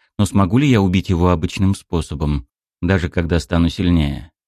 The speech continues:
Думаю, над этим у меня ещё будет время подумать. А пока что необходимо решить, куда идти дальше. Я, конечно, уже стал сильнее, получив новые умения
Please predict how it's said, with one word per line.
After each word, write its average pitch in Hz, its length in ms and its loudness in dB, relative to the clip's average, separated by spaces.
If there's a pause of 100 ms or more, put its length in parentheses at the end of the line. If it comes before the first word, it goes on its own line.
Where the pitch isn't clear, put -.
(380)
Думаю, 139 340 2
над 131 200 4
этим 117 260 2
у 113 40 4
меня 113 220 4
ещё 104 440 0
будет 90 460 0
время 80 380 0
подумать. 80 600 -2 (380)
А 101 80 -4
пока 117 280 -2
что - 160 -2
необходимо 107 560 2
решить, 92 280 -2
куда 92 240 0
идти 95 160 -6
дальше. 82 540 0 (380)
Я, 92 140 -2
конечно, 92 380 0
уже 87 180 0
стал 85 300 -2
сильнее, 110 540 2
получив 82 460 -4
новые 80 340 0
умения 117 640 2